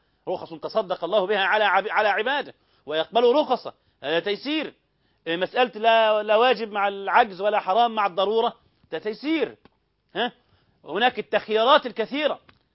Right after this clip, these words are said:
في مسائل كثيرة فيها خيارات، الكفارة على التخيير في مسائل، فإن لم يجد فكذا فكذا، هذا كله تيسير في الشريعة. والله تعالى لا يأمر إلا بمصالح العباد،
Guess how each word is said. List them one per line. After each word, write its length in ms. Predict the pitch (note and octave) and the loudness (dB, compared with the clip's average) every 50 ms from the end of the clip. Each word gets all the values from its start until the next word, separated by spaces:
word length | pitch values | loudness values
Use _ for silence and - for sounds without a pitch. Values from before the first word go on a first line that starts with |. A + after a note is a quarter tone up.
| _ _ | _ _
في 100 | - D3+ | -14 -10
مسائل 260 | D3 C#3+ A3+ G#3 E3 | -6 -2 -2 -2 -2
كثيرة 240 | F#3 E3+ A3+ A3 G3 | -2 -4 -2 -2 0
فيها 180 | - A#3 A#3 | 0 0 -2
خيارات، 460 | G#3+ - G#3+ A3 A3+ B3+ C#4 B3 - | -2 0 0 2 2 2 2 0 -2
الكفارة 540 | E3 D3+ F3 D#3 - - G#3+ G#3+ G3 D#3+ - - - _ - | -4 -12 -12 -10 -2 0 2 2 2 0 -4 -12 -18 _ -8
على 120 | C3+ D#3+ E3 | -6 -6 -6
التخيير 360 | D#3+ - - - A3 A3+ F#3 | -4 -6 -8 -6 -6 -8 -8
في 100 | E3 F#3 | -8 -10
مسائل، 440 | F3 E3 - G3+ G#3+ G3+ D3+ C3+ - _ _ _ _ | -10 -6 -2 -2 -2 -2 -2 -6 -14 _ _ _ _
فإن 120 | - F3+ F#3 | -10 -6 -6
لم 100 | F#3 F#3 | -4 -2
يجد 180 | G3 F#3+ F#3 | -2 -4 -4
فكذا 340 | - F3 E3 E3+ F#3+ F#3 F#3+ | -4 -4 -4 -4 -2 -2 -4
فكذا، 320 | D#3 E3 D#3+ F#3+ F3+ F3+ - _ _ _ _ _ _ _ _ | -6 -6 -8 -8 -8 -8 -12 _ _ _ _ _ _ _ _
هذا 200 | - C#3 D#3+ F3+ | -14 -12 -12 -12
كله 180 | F3 - B3+ B3 | -12 -12 -12 -10
تيسير 380 | G#3+ B3 B3 - - D4+ D4+ A#3 | -8 -10 -10 -8 -8 -10 -10 -10
في 80 | F#3+ | -12
الشريعة. 500 | A#3+ A3 - B3 B3 C#4 C4 A#3 F3+ D#3 _ _ _ _ _ _ _ _ _ _ _ _ _ _ _ _ _ _ _ _ _ _ _ | -14 -10 -6 -6 -6 -6 -8 -12 -12 -16 _ _ _ _ _ _ _ _ _ _ _ _ _ _ _ _ _ _ _ _ _ _ _
والله 200 | - B2+ D#3+ A3 | -10 -6 -4 -2
تعالى 260 | G#3 G3+ G#3 A#3 A#3 A3 | 0 2 2 2 2 4
لا 160 | A#3 C4 D#4 | 4 4 2
يأمر 300 | C#4 C4 B3+ B3 B3 C#4+ | 2 2 0 0 0 0
إلا 160 | D4 C4+ C4 | 2 2 2
بمصالح 500 | B3+ B3+ B3+ A#3+ - C4 C#4+ C#4+ C4+ A3 | 2 0 -4 -2 0 2 2 2 2 0
العباد، 420 | B3 B3+ B3+ C4 B3+ C#4+ C#4+ B3+ | -2 -4 -2 0 0 0 -2 -2